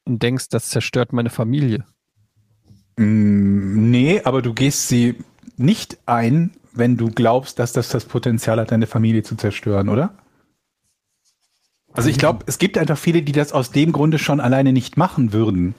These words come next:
Speaker 2: dass
Speaker 1: Das stimmt
Speaker 2: sie
Speaker 1: natürlich. Das, es ist ja auch ein gewisses Risiko immer dabei. Du sp-, es ist ja ein Spiel mit dem Feuer.
Speaker 2: Mhm.
Speaker 1: Aber ich behaupte mal, die meisten, die eine Affäre eingehen, die gehen ja davon auch aus, dass das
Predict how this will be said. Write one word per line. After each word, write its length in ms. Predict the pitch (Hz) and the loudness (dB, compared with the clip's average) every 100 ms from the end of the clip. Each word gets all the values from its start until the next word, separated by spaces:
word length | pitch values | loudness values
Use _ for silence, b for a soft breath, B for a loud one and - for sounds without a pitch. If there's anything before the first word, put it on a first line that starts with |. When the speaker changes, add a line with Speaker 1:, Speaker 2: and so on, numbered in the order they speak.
| _ - | _ -2
Speaker 2:
dass 180 | 120 | -2
Speaker 1:
Das 40 | - | 0
stimmt 180 | 110 135 | 0 0
Speaker 2:
sie 40 | |
Speaker 1:
natürlich. 400 | 104 - 110 110 | -2 -4 -4 -2
Das, 300 | 101 - - - | -4 -4 -6 -6
es 280 | 123 160 165 | -4 -2 0
ist 120 | 208 | 2
ja 80 | 175 | 2
auch 100 | 139 | 0
ein 180 | 135 127 | -2 -4
gewisses 400 | 117 131 120 - | -2 -2 -4 -2
Risiko 480 | 127 135 143 135 139 | -2 -2 -2 0 0
immer 180 | 127 | 0
dabei. 440 | 120 120 113 123 143 | 0 0 0 0 0
Du 160 | 113 110 | -2 -4
sp-, 200 | - 139 | -6 -6
es 100 | 120 | -4
ist 100 | 131 | -2
ja 80 | 117 | -2
ein 100 | 117 | -4
Spiel 280 | - 131 127 | -4 -2 -2
mit 160 | 120 | -2
dem 120 | 117 | -4
Feuer. 420 | 110 - 117 123 180 B B B | -4 -2 0 0 -2 B B B
Speaker 2:
Mhm. 280 | 117 113 120 - | 0 2 2 -2
Speaker 1:
Aber 420 | - 131 131 127 - _ | -4 0 2 0 -2 _
ich 240 | 165 - - | -8 -6 -4
behaupte 320 | 127 127 123 | -4 -2 -2
mal, 80 | 117 | 0
die 80 | |
meisten, 380 | 113 110 139 - | 0 0 -2 0
die 60 | 123 | 0
eine 120 | 120 | 0
Affäre 300 | 110 131 120 | 0 -2 0
eingehen, 400 | 135 113 117 110 | -2 -2 -4 -4
die 160 | 110 - _ _ _ | -8 -10 _ _ _
gehen 320 | 123 127 147 | -2 0 2
ja 160 | 151 139 | 4 4
davon 300 | 131 - 123 | 2 0 -2
auch 140 | 117 | -2
aus, 240 | 123 131 | -2 -2
dass 200 | - 120 | -2 -4
das 460 | - 113 - - | -2 -4 -6 -12